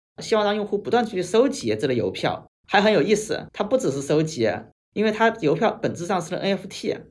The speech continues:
它可以把邮票卖掉，还可以赚钱。哎，这就很有意思了。我们可以延展一下，就它如果不是N F T，我收集很多徽章，像 Web two 的公司，像 Foursquare，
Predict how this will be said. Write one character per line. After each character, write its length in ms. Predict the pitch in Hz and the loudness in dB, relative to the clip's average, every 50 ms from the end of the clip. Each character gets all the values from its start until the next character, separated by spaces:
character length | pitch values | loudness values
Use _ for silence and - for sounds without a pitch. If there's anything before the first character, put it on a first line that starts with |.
| _ - | _ -6
它 140 | - 196 196 | -2 0 2
可 80 | 226 | 2
以 40 | 220 | 2
把 120 | 196 135 | 4 4
邮 100 | 117 135 | 4 2
票 220 | 151 - 226 208 196 | 2 2 2 2 2
卖 180 | 220 262 247 | 2 2 4
掉， 140 | 202 175 135 | 4 2 2
还 100 | 123 175 | 2 0
可 80 | 170 170 | 0 -2
以 40 | - | 0
赚 180 | - 220 196 | 0 0 0
钱。 540 | - - 120 98 95 110 139 - - - - - | 0 0 -2 0 2 0 0 0 -2 -8 -12 -4
哎， 140 | - 143 156 | 0 0 2
这 120 | 156 214 | 4 6
就 120 | 196 190 | 6 6
很 120 | 165 - 151 | 6 6 4
有 120 | 151 139 127 | 4 4 4
意 160 | 127 139 139 | 4 2 0
思 200 | 135 - - 123 | 0 2 0 2
了。 320 | 110 98 85 78 - - _ _ _ _ _ - | 2 2 0 -2 -4 -10 _ _ _ _ _ -12
我 80 | - | -8
们 80 | 127 123 | -8 -6
可 140 | 123 170 170 | -2 0 0
以 80 | 143 | 2
延 180 | 127 117 120 156 | 2 2 2 2
展 240 | 165 214 151 95 76 | 2 2 2 2 0
一 40 | 80 | -4
下， 320 | - - 107 98 - - - - | -2 -2 -2 -2 -6 -10 -8 -2
就 100 | - 208 | 2 4
它 160 | 220 233 220 | 6 6 6
如 160 | - 175 202 | 4 4 6
果 140 | 226 220 214 | 6 6 6
不 80 | 214 185 | 6 2
是 100 | 190 - | 0 0
N 80 | 170 151 127 | 0 2 2
F 140 | 135 - 127 | 0 -2 -6
T， 260 | - - - 110 - - - - _ _ _ - | -12 -8 -8 -8 -8 -8 -12 -20 _ _ _ -2
我 160 | 131 127 110 | 2 2 2
收 300 | 113 - - - 175 160 | 2 -2 -2 0 2 2
集 200 | 147 151 151 147 | 2 2 0 0
很 160 | 139 - 120 110 | 0 0 0 2
多 140 | 131 135 | 2 2
徽 180 | 135 - 151 147 | 4 4 2 2
章， 400 | 139 151 143 143 147 - - - _ - | 4 4 2 2 2 -2 -8 -14 _ -4
像 240 | - 175 151 139 - | -2 0 0 2 4
Web 200 | 160 175 170 160 | 4 4 4 2
two 160 | 156 - 165 | 0 0 0
的 40 | 139 | 0
公 180 | - 143 135 | 0 0 -2
司， 360 | 139 135 - 131 127 131 127 - | -4 -2 -2 0 0 0 -2 -4
像 180 | - 156 143 151 | -6 -6 -6 -4
Foursquare， 680 | - 160 170 170 - 165 160 180 180 165 123 - - | 0 0 0 0 0 0 2 4 4 4 4 2 -2